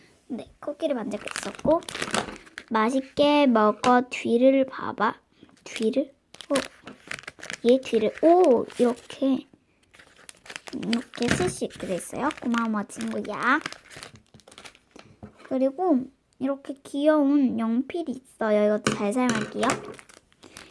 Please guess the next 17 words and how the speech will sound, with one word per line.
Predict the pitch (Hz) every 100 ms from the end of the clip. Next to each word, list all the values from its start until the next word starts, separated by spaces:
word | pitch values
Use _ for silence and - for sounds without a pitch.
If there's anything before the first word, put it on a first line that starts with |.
| -
이것도 | 240 254 269 240
있는데 | 220 247
이건 | 226 220 226
제가 | 214
혼자 | 214 302 359 339
보도록 | 311 233 214 208 -
하겠습니다. | - 339 - 220 202 190
이따가. | 185 _ - 214 - 190 247 370 - - - _ _ _ - - - - _ _ - _ _ _ -
이렇게 | 254 254 - 226
요-, | 196 _
이런 | 226 240 240 -
인스가 | 220 220 - 226 226
한 | 254 277
장이 | 285 262
왔고요. | 208 - - 226 247 - _ _ _ _ - - - -
이런 | 240 233 233 247
쪽지는 | - - - 339 320 277 285 247